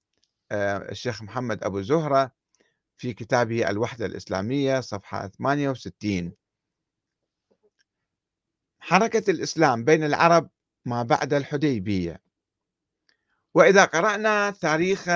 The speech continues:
حركة الإسلام بين القبائل العربية ما بعد صلح الحديبية، فسنجد إقبالا جماهيريا كبيرا على الإسلام. يقول ابن سعد في الطبقات:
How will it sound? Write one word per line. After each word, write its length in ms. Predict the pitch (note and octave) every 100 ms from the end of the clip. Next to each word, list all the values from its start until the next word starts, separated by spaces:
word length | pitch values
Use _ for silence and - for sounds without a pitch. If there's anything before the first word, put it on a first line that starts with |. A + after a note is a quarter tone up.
| F3+ F3
حركة 560 | - C3 E3 E3 E3+
الإسلام 760 | D#3 - - D3 D#3 D#3+ D#3 A#2+
بين 240 | C#3+ D3+
القبائل 580 | C#3+ - A2+ C#3 - C3
العربية 720 | C3 G#2+ G2+ A2+ B2+ F#2 - _ _ _ _ -
ما 220 | C3+ C#3
بعد 300 | D#3 E3+ D3
صلح 380 | C3+ G3 G3 G#3
الحديبية، 840 | F#3+ E3 C#3 A2+ G2+ A2+ F#2 - _ _ _ _ _ _
فسنجد 760 | C3 B2 C#3 D#3+ F3+ G3 - _ -
إقبالا 640 | B2 A2+ B2+ D#3 D#3+ D#3+ C3+
جماهيريا 960 | B2+ A#2+ A2+ A2 A2 E3 D#3+ D#3 D3+ -
كبيرا 520 | A2 B2 D#3+ D3+ D3+
على 260 | - C3+ D3+
الإسلام. 540 | G#2 G#2+ G#2+ F#2+ E2 _ _ _ _ _ _ _ _ _ -
يقول 360 | C3 D#3 E3+ -
ابن 200 | B2+ C3
سعد 360 | - - B2+ - _ _ _
في 80 | -
الطبقات: 640 | - G#2+ G2+ A2+ G2+